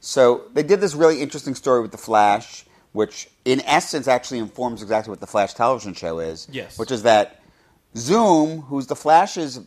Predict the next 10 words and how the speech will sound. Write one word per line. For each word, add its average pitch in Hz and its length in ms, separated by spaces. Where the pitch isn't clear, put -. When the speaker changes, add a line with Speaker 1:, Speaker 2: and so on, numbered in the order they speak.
Speaker 1:
main, 120 560
one 143 120
of 147 40
his 131 100
main 165 240
villains, 135 340
who's 127 140
from 208 260
the 196 60
future, 127 600